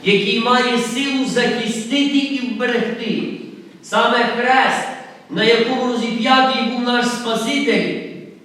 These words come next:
є тим знаряддям, що перемагає диявола, який є ворогом невидимим,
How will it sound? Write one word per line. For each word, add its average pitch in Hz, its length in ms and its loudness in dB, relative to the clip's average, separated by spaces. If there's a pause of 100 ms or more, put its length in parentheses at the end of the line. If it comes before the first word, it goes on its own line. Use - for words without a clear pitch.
(1200)
є - 680 -2 (680)
тим 190 340 0
знаряддям, 214 680 -2 (600)
що 185 300 -6
перемагає 180 760 0 (440)
диявола, 190 760 -2 (400)
який 202 640 -4
є 190 480 0 (540)
ворогом 175 800 2
невидимим, 175 760 -2